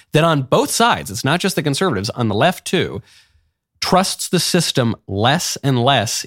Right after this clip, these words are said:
each year, yes, it's much worse. And our rulers are going to make sure that it is punished accordingly. From that perspective, Tarrio should count his blessings for the sentence he got.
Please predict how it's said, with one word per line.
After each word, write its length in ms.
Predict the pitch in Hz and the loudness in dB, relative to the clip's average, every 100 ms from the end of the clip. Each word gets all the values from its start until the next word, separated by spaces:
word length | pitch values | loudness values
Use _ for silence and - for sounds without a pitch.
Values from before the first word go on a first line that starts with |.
| - | -4
each 300 | 156 143 - | -2 -2 -2
year, 560 | 127 202 - 76 127 - _ _ _ _ _ _ _ _ _ _ | 0 2 0 -4 -8 -10 _ _ _ _ _ _ _ _ _ _
yes, 540 | 156 240 330 - - - _ _ _ _ _ _ - | 2 2 0 -4 -8 -10 _ _ _ _ _ _ -6
it's 140 | 151 | 0
much 260 | 170 220 - | 2 2 0
worse. 400 | 90 - - - _ _ _ _ _ _ _ - - | -6 -6 -10 -10 _ _ _ _ _ _ _ -10 0
And 100 | 143 | 2
our 140 | 143 | 4
rulers 560 | 120 135 170 113 110 - | 2 2 0 0 -4 -6
are 80 | 113 | -4
going 220 | 113 120 123 | 0 0 0
to 100 | 110 | 0
make 220 | 117 117 | 0 0
sure 520 | - 117 95 90 - _ | -2 0 0 -4 -8 _
that 140 | 113 | 0
it 100 | 117 | 0
is 100 | 117 | 0
punished 540 | - - 110 101 - - | -4 -2 -2 -2 -4 -10
accordingly. 640 | - - 127 110 78 - - - - | -10 -4 -2 0 -4 -10 -20 -20 -20
From 280 | - 160 127 | -2 0 2
that 300 | 143 214 - | 2 0 0
perspective, 720 | 226 - - 170 - 78 - _ _ _ _ _ _ - | -4 -2 0 0 -2 -12 -14 _ _ _ _ _ _ -8
Tarrio 580 | - 170 190 196 185 190 | 2 4 4 4 2 0
should 240 | - 113 | -2 -4
count 380 | - 147 151 180 | -2 0 0 0
his 180 | 170 143 | -2 -2
blessings 720 | 120 123 165 - 90 76 92 | 0 2 2 2 -4 -4 -6
for 160 | - 120 | -4 -2
the 100 | 104 | -2
sentence 520 | - 113 110 104 - | 0 0 0 -4 -4
he 100 | 110 | -2
got. 320 | 101 90 76 | 0 0 -2